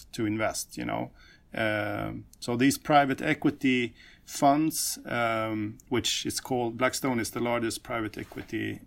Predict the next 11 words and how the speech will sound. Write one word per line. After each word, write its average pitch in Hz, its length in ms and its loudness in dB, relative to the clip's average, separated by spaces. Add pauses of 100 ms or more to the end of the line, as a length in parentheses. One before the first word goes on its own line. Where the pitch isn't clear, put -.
fund 123 440 -2
manager. 104 560 -2 (400)
Uh, 104 480 0 (340)
the, 120 120 -6
the, 127 160 -2
the, 117 520 -2
the, 107 380 -4
the 110 100 -6
transparency 120 920 2
is 113 280 0
extra 113 640 0